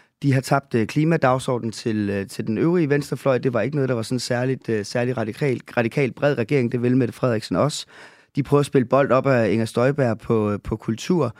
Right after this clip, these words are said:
Det lykkedes ikke rigtigt for dem. Hun ville hellere spille bold om, om landbruget med Mai Villadsen. Øh, og så er det udlændingepolitikken, hvor ham, der har plantet alt ukrudtet, Lars Løkke, han fik også lov til at være den gartner, der skulle rydde op.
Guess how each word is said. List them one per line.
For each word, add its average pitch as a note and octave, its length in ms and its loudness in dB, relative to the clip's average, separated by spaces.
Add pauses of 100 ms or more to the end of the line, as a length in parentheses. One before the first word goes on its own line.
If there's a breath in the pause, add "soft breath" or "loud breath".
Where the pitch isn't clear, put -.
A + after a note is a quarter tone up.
(360 loud breath)
Det B2+ 80 4
lykkedes G2+ 300 0
ikke C#3 200 0
rigtigt B2+ 300 -2
for B2 200 2
dem. B2 200 0 (340 loud breath)
Hun C#3 140 2
ville A#2+ 120 2
hellere B2 220 2
spille A2+ 300 -2
bold B2 260 0
om, G#2 420 0
om A2 140 -2
landbruget B2 420 0
med G#2 140 2
Mai G2+ 180 0
Villadsen. C3 500 -2 (480 soft breath)
Øh, A#2+ 200 4
og C#3+ 120 2
så D3+ 120 4
er C#3 40 6
det B2+ 80 2
udlændingepolitikken, C#3 880 2
hvor B2 100 2
ham, C#3 220 4
der D#3 80 4
har A#2+ 140 4
plantet C#3+ 340 2
alt C3+ 120 4
ukrudtet, D3 440 2
Lars A2+ 220 0
Løkke, F3 280 2 (320 loud breath)
han D3 180 0
fik C#3+ 120 2
også C#3 180 4
lov C#3 140 4
til D3 100 -4
at - 20 2
være B2+ 80 2
den B2 140 0
gartner, A2+ 280 2
der A2+ 80 0
skulle A2 200 -4
rydde G#2+ 180 4
op. A2+ 160 0